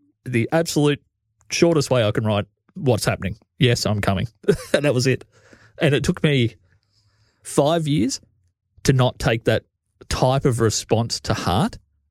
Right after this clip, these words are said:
And it wasn't anyone else's fault but mine that I had a cultural difference.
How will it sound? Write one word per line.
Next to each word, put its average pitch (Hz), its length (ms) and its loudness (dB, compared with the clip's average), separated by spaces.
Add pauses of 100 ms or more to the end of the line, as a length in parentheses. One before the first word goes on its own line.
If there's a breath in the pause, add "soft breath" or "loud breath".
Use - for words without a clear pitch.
(140)
And 127 140 2
it - 80 -2
wasn't 175 360 -2 (600)
anyone 160 340 2
else's 127 320 0
fault 135 340 0
but 110 140 -2
mine 117 380 0
that 107 220 -2
I 127 220 0
had 120 200 -2
a 95 60 -2
cultural 107 640 -2 (1120)
difference. - 480 -4